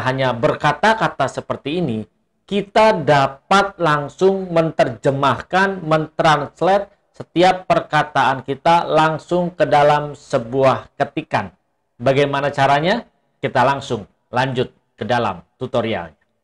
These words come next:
Setelah kita masuk di dalam aplikasi Google Doc, kita tinggal membuat sebuah file. Kita pilih di sini blank,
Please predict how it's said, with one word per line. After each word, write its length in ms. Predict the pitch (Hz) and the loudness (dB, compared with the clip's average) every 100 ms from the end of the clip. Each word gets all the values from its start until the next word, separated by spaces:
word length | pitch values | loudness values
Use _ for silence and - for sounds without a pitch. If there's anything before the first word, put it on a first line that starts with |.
| _ _ _ _ _ _ _ _ _ _ _ _ _ _ _ _ _ _ _ _ _ _ _ | _ _ _ _ _ _ _ _ _ _ _ _ _ _ _ _ _ _ _ _ _ _ _
Setelah 320 | - - 196 202 | -10 0 0 2
kita 160 | 160 | 0
masuk 400 | 147 135 151 127 | 0 0 -2 -4
di 40 | 131 | 0
dalam 400 | 131 127 120 117 120 _ _ _ _ | 0 0 -2 -8 -14 _ _ _ _
aplikasi 640 | 143 - 156 147 - 127 | -4 -2 -2 -2 -2 -4
Google 320 | 120 123 156 | -4 0 0
Doc, 240 | 123 113 - | 0 -4 -6
kita 320 | 127 120 139 | -8 -4 -4
tinggal 320 | 127 120 113 | -4 -2 -2
membuat 640 | 110 113 113 117 131 139 139 | -2 -4 -4 0 0 0 -4
sebuah 720 | _ 117 101 104 107 104 95 - _ _ _ _ | _ -10 -10 -6 -4 -4 -6 -12 _ _ _ _
file. 480 | _ 131 139 156 202 - _ | _ 2 2 2 -2 -16 _
Kita 320 | 104 - 101 | -14 -8 -10
pilih 320 | - 104 110 | -10 -10 -10
di 80 | 107 | -10
sini 400 | - 107 110 113 | -12 -10 -8 -8
blank, 560 | 98 104 117 123 160 | -6 -2 -2 -2 -6